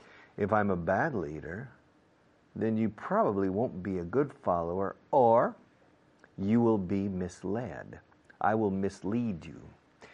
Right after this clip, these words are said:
Llevar por el mal camino is to mislead. O sea, mal guiar, mal liderar.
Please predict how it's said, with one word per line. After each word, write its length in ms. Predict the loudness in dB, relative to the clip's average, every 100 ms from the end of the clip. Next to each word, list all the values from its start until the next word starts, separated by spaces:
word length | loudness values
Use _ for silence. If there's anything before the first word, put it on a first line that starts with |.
| _
Llevar 260 | -2 0 0
por 120 | 0
el 100 | 0
mal 200 | 0 -2
camino 400 | -2 -4 -2 -2
is 80 | -4
to 140 | -6 -8
mislead. 920 | -4 -4 -6 -8 -4 -2 -2 -4 -10
O 240 | -16 -20 -10
sea, 120 | -8
mal 420 | -6 -2 0 0
guiar, 480 | 0 0 0 0 -2
mal 240 | -6 -4 -2
liderar. 540 | 0 2 4 2 0